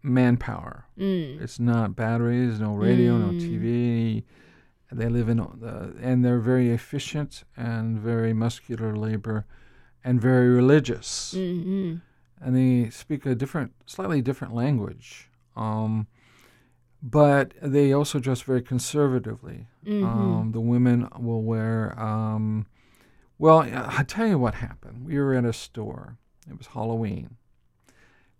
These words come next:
Speaker 1: And my kids are elementary school.
Speaker 2: Mm.
Speaker 1: All right. And they're excited it's Halloween.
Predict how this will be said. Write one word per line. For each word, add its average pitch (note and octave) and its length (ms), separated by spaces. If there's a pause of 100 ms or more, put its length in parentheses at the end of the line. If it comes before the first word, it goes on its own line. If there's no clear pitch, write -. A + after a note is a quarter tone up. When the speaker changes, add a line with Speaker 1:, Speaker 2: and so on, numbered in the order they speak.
(160)
Speaker 1:
And - 120
my A2 100
kids B2+ 280
are B2 60
elementary A#2 440
school. - 400 (180)
Speaker 2:
Mm. F3+ 280
Speaker 1:
All E3+ 120
right. - 160 (720)
And C3+ 100
they're C#3+ 120
excited C3+ 400
it's A#2+ 240
Halloween. - 560